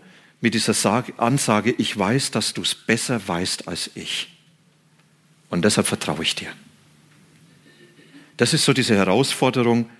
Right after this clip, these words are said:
in die uns Krisen hineinstellen. Und ich weiß nicht, ob du eine Krise erlebst, vielleicht vor, nach oder mittendrin bist,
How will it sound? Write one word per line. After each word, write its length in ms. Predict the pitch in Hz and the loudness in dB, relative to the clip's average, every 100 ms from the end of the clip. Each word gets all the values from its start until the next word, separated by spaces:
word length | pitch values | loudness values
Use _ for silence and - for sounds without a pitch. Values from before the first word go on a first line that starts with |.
| - - - | -20 -14 0
in 120 | 123 | 2
die 100 | 107 | 4
uns 260 | 101 - - | 4 2 -2
Krisen 460 | - 113 143 - | 0 2 2 -2
hineinstellen. 800 | 117 117 98 95 92 - 80 80 - _ _ _ _ _ _ _ _ | 2 2 2 0 -2 -4 -6 -8 -16 _ _ _ _ _ _ _ _
Und 80 | - | -2
ich 80 | 98 | 0
weiß 160 | 113 | 0
nicht, 100 | 127 | 0
ob 100 | 113 | -2
du 80 | - | 0
eine 140 | 98 90 | 2 2
Krise 380 | - 123 - | 2 2 4
erlebst, 360 | 139 120 120 - | 2 4 2 2
vielleicht 400 | 107 98 101 - - | 0 0 0 -6 -20
vor, 320 | - - 131 127 | -8 0 2 4
nach 260 | 104 107 | 2 0
oder 140 | 104 92 | -2 0
mittendrin 460 | 113 - 110 117 | 0 -2 0 -2
bist, 400 | 127 143 - - | -2 -4 -6 -8